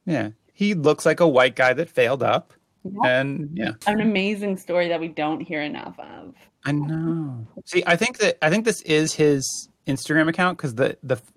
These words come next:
Speaker 1: the profile photo, which is what I can see, is, I wonder if I follow him, if he'll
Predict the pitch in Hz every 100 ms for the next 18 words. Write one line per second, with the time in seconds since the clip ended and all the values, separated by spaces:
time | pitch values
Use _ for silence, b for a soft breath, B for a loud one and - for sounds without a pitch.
0 | - 135 123 - 165 - 120 113 123 110
1 | 107 101 113 117 107 107 107 110 123 104
2 | - 117 - - 107 104 - 143 175 160
3 | 143 120 120 117 117 117 - - 104